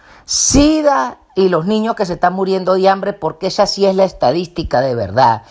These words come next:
Esa sí es la novela terrible que hay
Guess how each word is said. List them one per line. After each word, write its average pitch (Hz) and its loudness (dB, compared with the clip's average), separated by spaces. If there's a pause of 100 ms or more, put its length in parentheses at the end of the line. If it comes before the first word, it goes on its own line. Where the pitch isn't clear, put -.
(240)
Esa 247 4
sí 240 0
es 226 2
la 233 2
novela 208 0
terrible 185 -6 (420)
que 156 4
hay 160 2